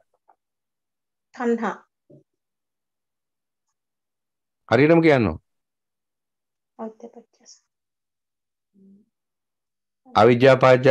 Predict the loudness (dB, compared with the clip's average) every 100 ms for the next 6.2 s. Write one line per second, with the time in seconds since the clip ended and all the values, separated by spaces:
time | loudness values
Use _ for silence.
0 | 2 2 0 0 2 2 2 0 -2 0
1 | 0 0 0 -4 -6 _ -6 0 2 2
2 | 0 -6 -12 _ _ _ _ _ _ _
3 | _ _ _ _ _ _ _ _ _ _
4 | _ _ -16 -14 -8 -4 -2 -4 -8 -12
5 | -18 -20 -16 -14 -10 -8 -6 -8 -8 -12
6 | -12 -8